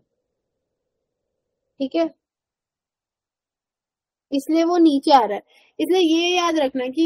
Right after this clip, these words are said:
ये investor का prediction अगर यहाँ पे देखो, यहाँ पे मेरा इलेवन पॉइंट फ़ाइव था, यहाँ पे मेरा टेन है, इसका मतलब मेरा overvalued है।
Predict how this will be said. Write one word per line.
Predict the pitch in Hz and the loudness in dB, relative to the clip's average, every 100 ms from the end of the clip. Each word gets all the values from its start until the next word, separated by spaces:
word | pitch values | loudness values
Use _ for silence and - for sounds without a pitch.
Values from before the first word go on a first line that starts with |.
| 359 | 0
ये | |
investor | 330 294 302 311 320 | -2 -4 -6 -4 -6
का | 349 | -4
prediction | 330 294 - - 339 | -4 -4 -4 -4 -4
अगर | 302 320 330 - | -2 -4 -4 -6
यहाँ | 285 277 294 | -4 -2 -2
पे | 320 | -4
देखो, | 285 285 294 | -6 -6 -2
यहाँ | 277 254 262 | 0 0 -4
पे | 294 | -8
मेरा | 302 302 | -4 0
इलेवन | 294 254 247 262 | 0 0 -2 -2
पॉइंट | 262 277 277 | 0 0 0
फ़ाइव | 254 247 | 0 0
था, | 285 | -2
यहाँ | 294 247 - | -2 -2 -2
पे | 277 | -4
मेरा | 285 294 | 0 -2
टेन | 285 247 | 0 -2
है, | 208 - _ _ _ - | -2 -12 _ _ _ -8
इसका | 180 320 330 | 0 4 4
मतलब | 330 339 | 2 0
मेरा | 339 339 | 0 0
overvalued | 294 285 277 226 220 208 | 0 0 0 0 -2 -4
है। | 214 | -6